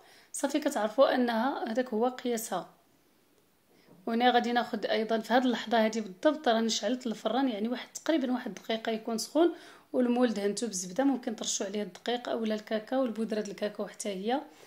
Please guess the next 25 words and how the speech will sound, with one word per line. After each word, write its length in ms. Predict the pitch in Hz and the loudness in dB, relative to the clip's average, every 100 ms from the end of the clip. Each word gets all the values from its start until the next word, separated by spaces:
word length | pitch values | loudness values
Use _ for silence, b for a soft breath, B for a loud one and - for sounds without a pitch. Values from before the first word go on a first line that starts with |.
| B B B | B B B
وديروها 420 | 294 220 254 220 | -2 4 6 6
طيب 320 | 226 - 262 220 | 4 2 2 2
على، 420 | 202 220 214 - | 2 4 2 0
يعني، 560 | 208 180 190 208 202 208 B B B B B - | -2 -2 -2 -2 -2 -6 B B B B B -6
عافيه 400 | 170 202 214 226 | 0 0 2 0
شاعله 300 | 226 202 214 | 2 2 2
ليها 220 | 208 208 | 0 0
غير 180 | 208 240 | 0 2
من 120 | 214 | 0
التحت، 480 | 190 - 330 - - B B B B B | 2 4 4 2 -12 B B B B B
تقريبا 460 | - - 285 240 240 | -8 0 2 4 2
واحد 300 | 226 220 202 | 0 -2 0
مية 140 | 214 | 0
وثمانين 400 | 226 240 226 226 | 0 0 0 0
حتى 220 | 214 - | -2 0
لميتين 440 | 220 214 202 220 208 | 2 2 0 -2 0
درجه، 420 | 208 208 202 247 | 2 2 0 0
وكنخليوها 680 | 262 220 - 214 208 196 202 | -2 -4 -4 -4 -2 -2 -2
حتى 220 | - 226 | -4 -6
كنشوفوها 440 | 226 220 220 214 | -4 -6 -4 -2
طلعات 640 | 208 214 180 220 240 240 226 | -2 -4 0 0 0 -2 -4
مزيان، 420 | 185 202 277 311 311 B B | -4 0 0 0 -2 B B
وكنطلعها 500 | 302 285 277 247 202 | -2 2 2 2 0
تحمر 420 | 269 - 233 208 196 | 0 -2 -2 0 -2
الفوق. 420 | 185 180 175 | -4 -6 -6